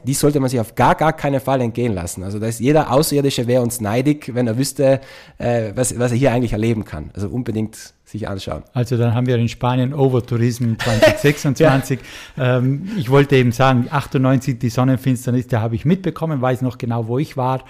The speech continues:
Speaker 2: Aber wenn Sie sagen, das war nur eine Teil-Sonnenfinsternis,
Speaker 1: In Südtirol war es nur
Speaker 2: dann,
Speaker 1: eine teilweise.
Speaker 2: dann haben Sie mich jetzt schon
Speaker 1: Habe ich Sie
Speaker 2: begeistert.
Speaker 1: erwischt?
Speaker 2: Da haben Sie mich erwischt.
Speaker 1: <laughs>
Speaker 2: Apropos Mond. Möchten Sie, wenn Sie könnten, auf den Mond fliegen?
Speaker 1: Absolut. Also es würde mir ja schon reichen, mal ins Weltall, äh, zu fliegen. Ich denke, das wäre übrigens etwas, das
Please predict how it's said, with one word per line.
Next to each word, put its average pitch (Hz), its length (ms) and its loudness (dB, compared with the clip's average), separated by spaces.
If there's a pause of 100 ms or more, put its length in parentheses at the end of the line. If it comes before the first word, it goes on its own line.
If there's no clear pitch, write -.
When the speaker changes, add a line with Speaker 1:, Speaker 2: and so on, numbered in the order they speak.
(260)
Speaker 2:
Aber 113 100 -4
wenn 120 100 2
Sie 120 100 -8
sagen, 120 240 -2
das 113 140 -4
war 120 100 0
nur 117 180 -2
eine 117 260 -4
Teil-Sonnenfinsternis, 135 1000 0
Speaker 1:
In 208 60 6
Südtirol 185 260 6
war 147 80 6
es 139 80 2
nur 139 80 4
Speaker 2:
dann, 127 80 6
Speaker 1:
eine 120 80 0
teilweise. 107 360 -4
Speaker 2:
dann 127 180 0
haben 127 180 2
Sie 123 140 -4
mich 117 340 -2
jetzt 127 260 -4
schon 107 320 -4
Speaker 1:
Habe 120 140 0
ich 117 80 2
Sie 123 60 2
Speaker 2:
begeistert. 107 300 0
Speaker 1:
erwischt? - 180 -12
Speaker 2:
Da 143 100 4
haben 151 160 4
Sie 139 80 -2
mich 123 160 2
erwischt. 113 300 0 (240)
Speaker 1:
<laughs> - 240 -16
Speaker 2:
Apropos 160 380 2
Mond. 147 480 4 (560)
Möchten 180 380 2
Sie, 196 160 -6
wenn 117 140 -4
Sie - 100 -14
könnten, 160 640 -2
auf 120 160 -10
den 127 140 -6
Mond 139 260 -4
fliegen? 98 320 -8 (160)
Speaker 1:
Absolut. 151 600 4
Also 139 220 2
es 117 200 -2
würde 165 180 6
mir 147 120 6
ja 139 140 4
schon 120 180 -2
reichen, 127 360 0
mal 123 160 2
ins 110 160 -2
Weltall, 107 840 0
äh, 98 40 -12
zu - 140 -12
fliegen. 131 420 0
Ich - 200 -10
denke, 139 340 0
das 120 220 -2
wäre 127 160 2
übrigens 127 340 0
etwas, 123 380 -4
das - 340 -6